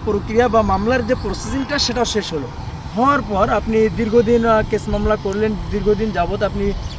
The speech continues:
মামলা চলমান থাকার অ-, অ-, পর যখন আপনার পক্ষে যখন রায় আসবে, তথা আপনি রেকর্ড সংশোধনের জ-, জন্য যখন আপনি অনুমতি পাবেন, তখন আপনি যে কাজটি করবেন, আপনি এসিল্যান্ড অফিসে যেয়ে একটা মিস কেস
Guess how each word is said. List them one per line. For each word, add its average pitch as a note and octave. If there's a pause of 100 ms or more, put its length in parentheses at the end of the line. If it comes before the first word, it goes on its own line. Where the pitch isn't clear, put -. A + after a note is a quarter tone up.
(160)
মামলা F#3+
চলমান G#3
থাকার G3
অ-, F3
অ-, E3+ (120)
পর F#3+
যখন G#3+
আপনার A3
পক্ষে A3
যখন A3
রায় F#3
আসবে, F3
তথা G#3 (320)
আপনি A3
রেকর্ড G#3
সংশোধনের A#3+
জ-, B3
জন্য A#3
যখন A#3
আপনি A3+
অনুমতি G#3+
পাবেন, G#3+ (420)
তখন A#3
আপনি B3+
যে A3+
কাজটি G3+
করবেন, F3+ (380)
আপনি B3+
এসিল্যান্ড B3+
অফিসে G#3
যেয়ে G3
একটা G#3
মিস F#3
কেস G#3+